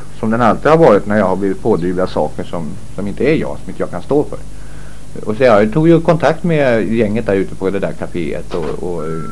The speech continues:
den som är, den som är föreståndare. Och, eh, vad jag har fått veta på, på annat sätt, på annat håll, det är att också lyssnarna har gått ut där och kollat upp det här påståendet om ettusenfyrahundra kronor. Och det har visat sig alltså inte stämma alls.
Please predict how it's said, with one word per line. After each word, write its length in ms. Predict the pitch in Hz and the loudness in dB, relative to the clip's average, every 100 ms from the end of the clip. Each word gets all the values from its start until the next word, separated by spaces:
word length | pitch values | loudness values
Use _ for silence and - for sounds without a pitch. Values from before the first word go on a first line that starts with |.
| - - - | -8 -8 -6
den 160 | 92 82 | -4 -4
som 220 | 101 92 | -4 -2
är, 180 | 87 87 - - - - - - - - - - | -2 -4 -6 -8 -10 -10 -10 -10 -10 -10 -8 -6
den 180 | 90 87 | -2 -2
som 160 | - 87 | -2 -4
är 60 | |
föreståndare. 540 | 82 95 80 62 50 - - - - - - - | -2 -2 -2 -6 -6 -6 -8 -10 -10 -8 -8 0
Och, 120 | 123 | 6
eh, 180 | 120 110 | 8 10
vad 120 | 117 | 8
jag 60 | 110 | 8
har 60 | |
fått 160 | 113 110 | 6 4
veta 280 | 131 - 107 | 4 4 2
på, 280 | 143 127 113 | 4 4 4
på 80 | 131 | 2
annat 220 | 113 123 | 2 2
sätt, 180 | 107 - | 0 2
på 60 | |
annat 200 | 104 95 | 0 0
håll, 160 | 95 90 | 0 2
det 140 | 98 | 4
är 60 | 101 | 2
att 160 | 92 | 2
också 200 | 92 - | -2 -2
lyssnarna 520 | 104 127 - - 139 190 | 2 2 0 0 4 6
har 100 | 147 | 6
gått 180 | 123 | 4
ut 220 | 98 87 85 | 2 0 0
där 180 | 82 | 0
och 160 | 87 85 | 0 -2
kollat 360 | - 95 85 87 | 0 0 0 -2
upp 200 | 78 - | -4 -4
det 60 | |
här 160 | 85 69 - | -6 -6 -8
påståendet 640 | - - - 58 - - | -8 -8 -8 -8 -8 -8
om 120 | 57 - | -8 -8
ettusenfyrahundra 760 | - - 87 80 - 82 78 | -8 -6 -6 -6 -6 -6 -6
kronor. 300 | 76 104 - - - - - - - - - | -6 -6 -6 -8 -8 -8 -8 -8 -8 -2 6
Och 60 | |
det 60 | 196 | 8
har 100 | 175 | 10
visat 280 | 165 156 127 | 8 6 6
sig 80 | |
alltså 180 | 117 107 | 4 4
inte 180 | 107 92 | 0 0
stämma 280 | - 82 80 | -2 0 -2
alls. 280 | - - | -4 -8